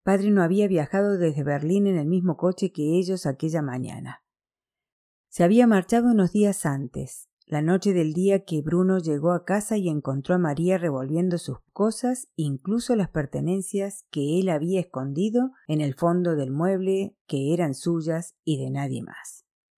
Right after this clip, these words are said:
En los días siguientes, madre, Gretel, María, el cocinero, Lars y Bruno se habían dedicado a meter sus cosas en cajas y cargarlas en un gran camión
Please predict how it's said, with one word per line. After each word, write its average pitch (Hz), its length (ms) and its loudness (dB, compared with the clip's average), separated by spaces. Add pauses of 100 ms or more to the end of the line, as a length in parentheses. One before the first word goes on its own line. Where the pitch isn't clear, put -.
(1080)
En 151 100 -2
los 147 140 -2
días 196 220 6
siguientes, 214 600 2
madre, 208 540 0
Gretel, 190 520 0
María, 180 760 -2 (240)
el 147 160 -4
cocinero, 185 960 -2
Lars 180 680 -2
y 135 140 -8
Bruno 214 540 2 (420)
se - 200 2
habían 226 360 4
dedicado 208 520 0
a 208 40 2
meter 190 360 0
sus - 240 -6
cosas 208 400 -4
en 143 160 -4
cajas 214 480 -6
y 175 60 -4
cargarlas 170 640 -4
en 143 100 -4
un 160 160 -2
gran 190 280 -2
camión 190 640 -2